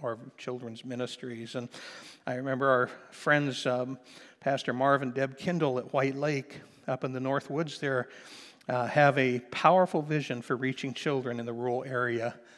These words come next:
of Wisconsin. You know, the pastor and the church bought a bunch of fifteen passenger vans, and they send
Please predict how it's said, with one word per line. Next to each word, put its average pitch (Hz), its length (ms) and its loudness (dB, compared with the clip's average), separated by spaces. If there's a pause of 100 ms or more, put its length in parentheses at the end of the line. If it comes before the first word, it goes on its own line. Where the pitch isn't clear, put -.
(360)
of 127 120 -2
Wisconsin. 123 720 -4 (1160)
You 143 180 0
know, 131 80 0
the 123 80 -2
pastor 139 420 2
and 123 80 -4
the 123 60 -8
church 139 460 4 (100)
bought 127 220 4
a 123 40 2
bunch 131 280 -6
of - 180 -10 (500)
fifteen 139 440 -4
passenger 131 560 0
vans, 127 500 0
and 123 180 -4
they 123 120 0
send 151 640 2